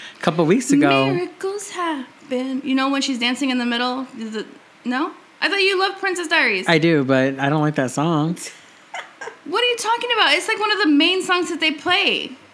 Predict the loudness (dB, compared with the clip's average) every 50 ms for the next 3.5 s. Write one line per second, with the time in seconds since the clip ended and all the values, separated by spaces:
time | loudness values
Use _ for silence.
0 | -12 -4 0 2 4 4 6 4 4 4 2 0 2 2 0 0 2 2 2 0
1 | 0 -2 -4 -4 -4 -2 -2 -4 -4 -4 -2 0 2 2 4 4 2 2 0 0
2 | 0 -2 -2 0 0 0 0 0 0 -2 -2 -2 0 0 0 0 0 0 0 2
3 | 2 2 0 -2 -4 -6 -8 -10 -12 -12